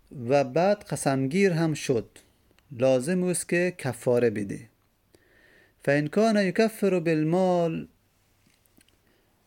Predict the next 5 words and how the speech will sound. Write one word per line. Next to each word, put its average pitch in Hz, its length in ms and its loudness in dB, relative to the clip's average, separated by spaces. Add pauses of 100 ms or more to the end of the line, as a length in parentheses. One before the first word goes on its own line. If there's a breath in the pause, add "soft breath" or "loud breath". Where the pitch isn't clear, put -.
اگر 190 640 2 (1120)
کفاره 135 600 0
می‌ده 165 320 0
با 123 240 2
مال، 151 720 0